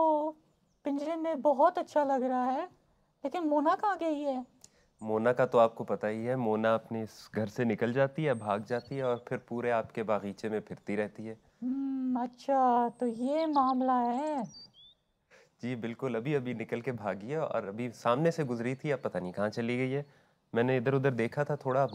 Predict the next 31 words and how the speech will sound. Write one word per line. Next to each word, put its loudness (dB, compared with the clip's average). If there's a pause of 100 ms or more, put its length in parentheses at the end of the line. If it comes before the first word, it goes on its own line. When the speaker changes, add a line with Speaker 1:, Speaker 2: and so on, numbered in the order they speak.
Speaker 2:
नज़र 4
नहीं -2
आ -4
रही। -8 (720)
Speaker 1:
अच्छा, 2
चलें, 4 (340)
बहरहाल, 10 (440)
मुदब्बर 6
भाई, 8 (440)
खरगोश 6
ना 4 (260)
एक 2
मासूम 4 (240)
और 6
पालतू 8
जानवर 8
है, -2 (420)
लेकिन 0
ये 4 (120)
थोड़ा 10
सा 4
डरपोक 4
भी 6
होता 4
है। 2 (800)
आपको 8
एक 4
हैरानगी 8
वाली 4
बात 8
बताऊं? 8